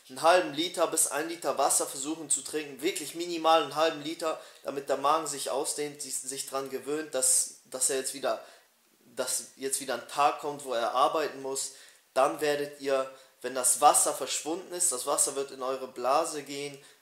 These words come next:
ein bisschen, wo das halt benötigt wird im Körper, ein bisschen ins Gehirn, ein bisschen in die Muskeln, sich verteilen,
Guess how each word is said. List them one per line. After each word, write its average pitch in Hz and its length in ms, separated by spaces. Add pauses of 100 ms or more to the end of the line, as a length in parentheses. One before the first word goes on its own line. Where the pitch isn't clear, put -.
ein 123 60
bisschen, 135 520 (140)
wo 135 140
das 135 220
halt 127 180
benötigt 143 520
wird 139 200
im 131 160
Körper, 143 440
ein 139 80
bisschen 135 280
ins 127 220
Gehirn, 135 440
ein 131 40
bisschen 127 300
in 135 100
die 127 100
Muskeln, 139 540
sich 131 180
verteilen, 139 680